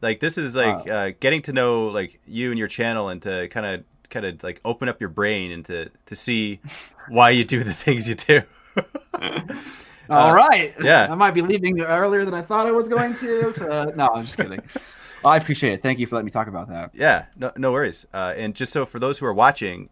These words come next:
Speaker 1: uh, I've included links to Scott's channels, all of your stuff, uh, in the post. So if you're watching this on Facebook or, or YouTube or Twitch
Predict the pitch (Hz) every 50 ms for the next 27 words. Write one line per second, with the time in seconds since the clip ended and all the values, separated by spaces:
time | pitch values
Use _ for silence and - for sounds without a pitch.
0 | _ - 87 90 87 85 82 78 - _ _ - 98 104 107 127 123 - - 165
1 | 156 127 98 - 110 113 131 131 - - - - - 113 101 95 92 90 - -
2 | 113 101 98 - - - 104 104 101 95 92 90 85 - - _ _ _ _ _
3 | _ _ _ - 110 113 117 117 107 98 98 92 - - 98 95 95 92 - _
4 | _ _ _ _ - 92 90 87 87 87 - - 117 113 117 117 113 107 85 -
5 | - 113 95 - - 90 98 104 110 120 123 120 - 127 113 - - 95 - -
6 | 107 104 - - - 104 101 - - 95 98 92 87 87 85 80 _ _ _ _
7 | _ _ _ _ _ _ - 98 92 92 90 87 95 98 95 - - 95 87 -
8 | 85 - - 107 95 90 82 - - - -